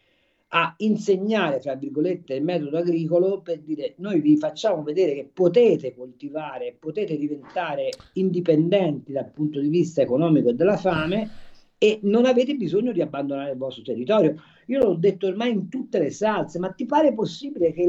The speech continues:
l'Africa, col trentacinque per cento delle terre fertili esistenti al mondo, produca solo il diciotto per cento della produzione agricola mondiale?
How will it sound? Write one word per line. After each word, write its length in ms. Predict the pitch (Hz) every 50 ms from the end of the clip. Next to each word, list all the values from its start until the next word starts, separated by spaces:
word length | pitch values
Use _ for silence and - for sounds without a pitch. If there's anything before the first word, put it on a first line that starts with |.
| 180 180
l'Africa, 640 | 190 208 226 220 196 - - - 165 156 165 151 -
col 180 | - 180 170
trentacinque 800 | - - 202 196 190 - 214 196 - - 269 277 262 - 233 202
per 160 | - 180 170 175
cento 420 | - - 226 226 226 220 - 196
delle 140 | 170 156 151
terre 300 | 185 190 196 185 170 170
fertili 500 | - 202 208 208 202 - _ 151 151 147
esistenti 520 | - 147 147 - - 208 208 190 165 160
al 120 | 151 147 160
mondo, 480 | 180 196 196 196 185 156 151 147 - _ _ _ _ _ _ _
produca 380 | - 202 202 220 214 208 170
solo 220 | - 220 233 233 208
il 80 | 170
diciotto 360 | 160 160 190 180 170 - 165
per 140 | 151 156 151
cento 380 | - - 175 175 170 165 165 151
della 260 | 143 143 143 143 143
produzione 480 | - 147 143 135 131 - - 175 160 143
agricola 340 | 131 151 156 135 135 127
mondiale? 640 | 123 123 113 110 117 120 127 127 120 107 104 104 _